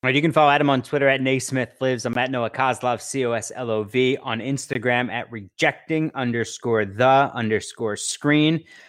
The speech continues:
Coming up on Thursday, Going iso edition, long form with future Hall of Fame N B A photographer Nat Butler. Remember those iconic Michael Jordan dunks from the eighty-eight dunk contest and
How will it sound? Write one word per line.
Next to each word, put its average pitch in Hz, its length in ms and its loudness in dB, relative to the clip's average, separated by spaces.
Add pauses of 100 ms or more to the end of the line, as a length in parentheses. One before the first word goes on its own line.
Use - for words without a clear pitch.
(160)
Coming 156 180 2
up 147 120 0
on 135 120 2
Thursday, 147 460 4
Going 127 240 2
iso 135 260 0
edition, 123 420 -4
long 127 240 0
form 123 420 -4
with 107 360 -4 (260)
future 139 340 -4
Hall 123 300 2
of 113 80 -6
Fame 117 420 -2
N 120 180 -4
B 117 120 -4
A 110 100 0
photographer 107 600 -6
Nat 101 340 -2
Butler. 98 420 -4 (960)
Remember 120 160 -2
those - 720 -2 (220)
iconic 113 600 -4 (720)
Michael 110 380 -4
Jordan 110 600 -2
dunks 110 360 -4
from 98 480 -6
the 98 360 -8
eighty-eight 101 360 -2
dunk 120 220 -2
contest 107 680 -2 (100)
and 87 720 -6